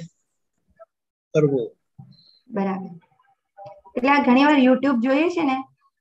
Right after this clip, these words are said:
Speaker 2: તો એમાં ઓલા જે બધા discourses, બધા speeches હોય ને, તો એમ થાય, "ચલો આ એક જોઈએ." પછી જોઈએ ને તો એમ
Speaker 1: શું જોઈએ?
Speaker 2: કાંઈ એવું speech હોય ને, આ બધા ઘણા બધા સ-, સત્સંગ
Speaker 1: હા, એ તો બોલનારા તો બધા બહુ બધા છે.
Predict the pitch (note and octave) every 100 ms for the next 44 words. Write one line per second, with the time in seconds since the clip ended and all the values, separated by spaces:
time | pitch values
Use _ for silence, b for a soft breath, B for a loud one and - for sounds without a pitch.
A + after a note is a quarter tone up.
0 | _ A#3+ - B3 C4+ C#4+ C#4+ C#4+ _ -
1 | A3+ A#3+ B3 B3 B3+ B3+ A3 A#3 - A#3
2 | A#3 A#3 G#3+ A3+ A3 - A3+ G#3+ A#3+ A#3+
3 | D#4+ C#4+ F#3+ - _ _ A#3+ B3 B3+ A#3
4 | B3 A#3+ G#3+ G#3+ G#3+ G#3 - F#3+ G3 G3
5 | F3+ E3+ - _ _ B3 D4+ A#3+ B3 B3+
6 | E4 E4+ D#4+ D#4 D#4 - D#4 D#4+ - F#3+
7 | G3 G#3 A3+ B3 F#4+ - _ _ _ _
8 | _ C4+ C#4+ D4+ D4+ D4 - - D4 C#4+
9 | C#4 D#4+ F#4+ E4 C#4+ C4+ C#4 C4+ A#3 A3
10 | - _ _ A3+ G#3 B3 C4 C4 C4 B3+
11 | A#3+ - - G#3+ A#3 A3+ A#3 A#3+ C#4+ B3+
12 | B3 C4 A3 F3+ G3 A3 B3+ B3 C4 B3+
13 | B3 B3+ B3 B3 C4+ C4+ A#3 F3 D#3+ B2+